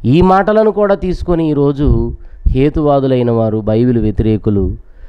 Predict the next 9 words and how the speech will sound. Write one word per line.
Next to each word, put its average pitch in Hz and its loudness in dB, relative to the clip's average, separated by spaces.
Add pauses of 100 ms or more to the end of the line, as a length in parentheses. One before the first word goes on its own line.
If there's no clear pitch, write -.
(240)
"మరి 143 2
మీ 160 2
యేసుక్రీస్తు 202 0
వారే 202 2
చెప్తున్నారు 170 -4
కదా, 117 -2 (560)
నేను 139 2
వచ్చింది 185 -4 (300)
ఇశ్రాయేలీలలో 208 -2